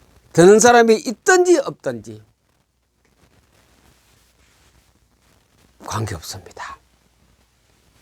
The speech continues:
방송을 통하여 나가면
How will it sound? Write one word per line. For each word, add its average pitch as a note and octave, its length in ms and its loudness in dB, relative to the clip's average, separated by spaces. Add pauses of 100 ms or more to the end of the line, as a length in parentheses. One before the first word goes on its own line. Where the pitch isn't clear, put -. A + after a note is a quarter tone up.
방송을 E3+ 560 0
통하여 C3+ 580 -4 (760)
나가면 C3 760 -2